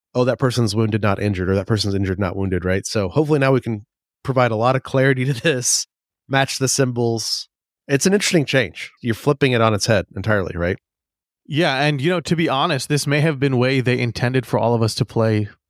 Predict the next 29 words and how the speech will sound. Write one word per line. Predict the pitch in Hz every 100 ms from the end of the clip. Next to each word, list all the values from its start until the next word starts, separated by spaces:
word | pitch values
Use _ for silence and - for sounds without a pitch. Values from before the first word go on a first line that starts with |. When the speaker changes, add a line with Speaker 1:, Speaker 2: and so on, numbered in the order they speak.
| _
Speaker 2:
from | - 131 110
the | 107
get-go. | 120 156 - 107 104
It's | 113 -
just | 117 -
we | 113 123
may | 120 117
have | 104 101 98
misconstrued | 120 - 117 - - 135 123
as | 113 120
a | 110
community. | - 113 127 123 113 - _ _ _
And | 117
of | 113
course, | - 131 117 -
when | 120 113
one | 117 117
person | - 117 - 107
does | 107 107 101
it, | 104 - _ _ _ -
then | 107
everyone | 107 107 104 101
follows | 113 101 101
suit. | - 117 110
And | 107
that's | 110 -
probably | - 135 175 196 156
what | 139 117
happened. | 117 117 120 104 98